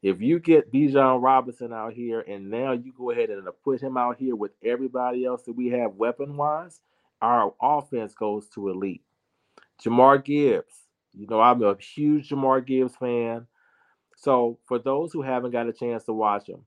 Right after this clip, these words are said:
he actually transferred to Alabama this year. He put on a show. But what his, uh, breakdown, his comp is, is almost like a Jamaal Charles or Alvin Kamara with more speed.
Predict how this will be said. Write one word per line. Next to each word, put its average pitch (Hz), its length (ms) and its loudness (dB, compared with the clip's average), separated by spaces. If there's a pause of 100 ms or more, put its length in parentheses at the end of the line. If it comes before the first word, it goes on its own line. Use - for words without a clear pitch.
(120)
he 117 120 -4
actually 110 300 -6
transferred 127 500 -6
to 127 80 -4
Alabama 113 560 0
this 113 240 -4
year. 113 240 0
He 104 80 -8
put 120 200 -8
on 117 180 -2
a 110 40 -8
show. 101 420 0 (600)
But 110 140 6
what 127 260 2
his, 151 320 -2 (400)
uh, 73 280 -6 (180)
breakdown, 127 480 4
his 143 120 -6
comp 139 380 -4
is, 165 300 -4 (600)
is 120 180 2
almost 160 320 0
like 147 200 -2
a 110 40 -4
Jamaal 107 460 2
Charles 131 600 2 (720)
or 120 320 0
Alvin 127 360 -2
Kamara 117 560 -6
with 98 260 -12
more 101 220 -10
speed. 90 480 -12